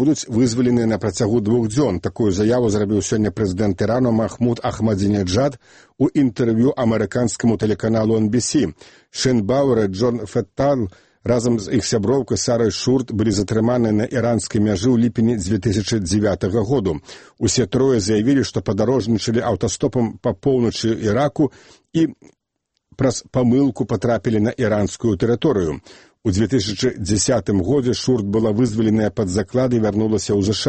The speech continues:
А. Інфармацыя аб хуткім вызваленні Бауэра і Фаттала з'явілася ў афіцыйным твітары тэлеканалу Н Б С.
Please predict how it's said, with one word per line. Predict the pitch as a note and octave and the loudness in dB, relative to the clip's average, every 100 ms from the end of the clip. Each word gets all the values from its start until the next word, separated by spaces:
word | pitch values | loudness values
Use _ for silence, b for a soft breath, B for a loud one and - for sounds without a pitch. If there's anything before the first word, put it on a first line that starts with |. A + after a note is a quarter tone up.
| A#2 | -2
А. | D2+ - B B B | -2 -10 B B B
Інфармацыя | A2+ F2+ A#2 A#2+ C3 - A#2 | -2 -2 0 0 0 0 -2
аб | F#2+ | -4
хуткім | - C3+ - A2+ | -2 -2 0 0
вызваленні | G#2 G2 A2+ A2+ A2 G2 | 2 0 0 2 0 0
Бауэра | A#2 A2+ G#2 G#2+ | 0 2 0 -2
і | A#2 | -2
Фаттала | G#2+ B2 G#2 C#3 C#3 B2 | -4 -4 -4 -2 0 0
з'явілася | G2 A2 A#2 - A#2 | 0 0 0 0 -2
ў | B2+ A2+ | 0 -2
афіцыйным | F#2+ G2 - A2 G#2 F#2 | 0 -2 0 2 2 0
твітары | B2 A#2 A2 | -2 -2 -2
тэлеканалу | G2 G2+ F#2+ G#2 G#2 G2+ G#2 | 0 -2 -2 -2 0 0 -2
Н | G2 F2+ F2+ | -2 0 0
Б | |
С. | F2 D#2+ | 0 -2